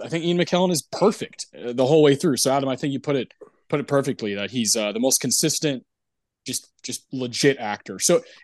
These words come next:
while it annoys me that he's the only one who got nominated for acting, it's like, yeah, it kinda makes sense. If you're gonna pick one, he's the guy.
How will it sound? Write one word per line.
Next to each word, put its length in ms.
while 260
it 120
annoys 480
me 140
that 140
he's 140
the 80
only 120
one 160
who 120
got 180
nominated 400
for 260
acting, 480
it's 180
like, 240
yeah, 360
it 100
kinda 240
makes 260
sense. 220
If 60
you're 100
gonna 140
pick 240
one, 320
he's 200
the 80
guy. 260